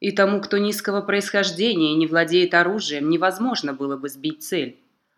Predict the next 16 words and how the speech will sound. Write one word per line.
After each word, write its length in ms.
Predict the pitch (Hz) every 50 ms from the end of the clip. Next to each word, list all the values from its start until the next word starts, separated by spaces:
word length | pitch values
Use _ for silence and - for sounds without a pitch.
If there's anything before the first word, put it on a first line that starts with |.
| _ _ _ _
Поэтому 460 | - 139 139 139 135 - 147 147 147
царь 360 | 143 - - 143 139 139 139 -
Панчалы 680 | 147 143 143 135 - - 156 175 202 180 147 131 135 - - - - _ -
не 160 | 185 196 196
должен 400 | 180 190 196 226 220 196 170 160
сегодня 500 | 156 - - 156 151 156 143 151 151 147
печалиться 640 | - 160 156 - - 156 147 143 143 143 - - 147 151
из-за 160 | 139 143 147
своей 360 | 147 - 151 147 147 147 143
дочери, 540 | 139 143 139 135 - - 139 131 135 135 - _ _ _ _ _ _
ведь 240 | - 160 185 180 180
никаким 480 | 196 190 190 190 185 185 - 196 202 190
другим 340 | 196 196 190 180 190 185 180
человеком 600 | - - 175 175 170 160 165 160 165 165 156 151
в 100 | 143 143
мире 400 | 151 160 185 208 170 135 135 -